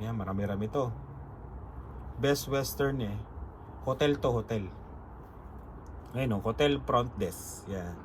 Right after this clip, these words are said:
Clerk. Ayun, oh. Salary niya, fourteen dollars per hour. Ang pus-,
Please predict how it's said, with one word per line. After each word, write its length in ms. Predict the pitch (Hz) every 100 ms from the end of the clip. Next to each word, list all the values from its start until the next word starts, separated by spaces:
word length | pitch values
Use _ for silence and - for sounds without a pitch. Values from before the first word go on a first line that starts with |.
| - - - -
Clerk. 320 | - 120 104 - - - - - - - - - - - - - - - - - - - - -
Ayun, 240 | 104 139 120 120
oh. 40 | 156 -
Salary 480 | - 123 127 135 135
niya, 240 | 131 139 143
fourteen 480 | 131 120 120 120 117
dollars 400 | 120 113 117 -
per 160 | 113
hour. 560 | 110 110 110 113 117 139 - - - - - - - - - 117
Ang 160 | 117
pus-, 240 | 120 -